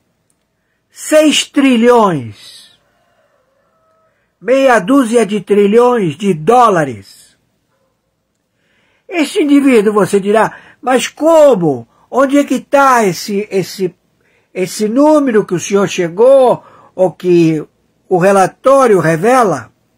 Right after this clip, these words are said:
É porque ele intervém em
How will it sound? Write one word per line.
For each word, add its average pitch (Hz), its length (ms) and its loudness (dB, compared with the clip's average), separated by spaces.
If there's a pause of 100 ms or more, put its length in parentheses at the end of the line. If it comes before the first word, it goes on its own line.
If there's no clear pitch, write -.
(1400)
É 196 100 -2
porque 262 360 -2
ele 277 160 2
intervém 254 720 0
em 233 240 -10